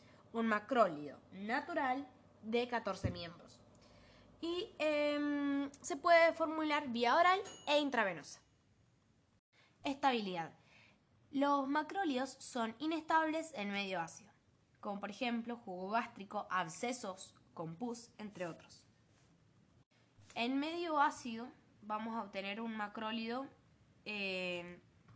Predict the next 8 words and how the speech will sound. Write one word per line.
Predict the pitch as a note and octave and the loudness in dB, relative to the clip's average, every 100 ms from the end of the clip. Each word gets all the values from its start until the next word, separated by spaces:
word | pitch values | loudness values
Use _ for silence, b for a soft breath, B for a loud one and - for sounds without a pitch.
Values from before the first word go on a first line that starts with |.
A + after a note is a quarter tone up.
| - | -12
digamos, | G3+ G#3 G#3 | -8 -6 -6
el | G#3 | -4
macrólido | G3+ G3+ A3+ A#3 G#3+ | -6 -4 -2 -2 -2
pierde | C4+ C4 A#3 G#3 | 0 2 2 -4
su | G3+ | -8
actividad | F#3 - F#3+ F#3+ G3 G3 - - _ _ _ - - - b b b b b b _ | -10 -8 -8 -2 -2 -2 -6 -20 _ _ _ -20 -20 -20 b b b b b b _
y | B3+ C4 A#3 | -6 -6 -6
es | A3+ | -10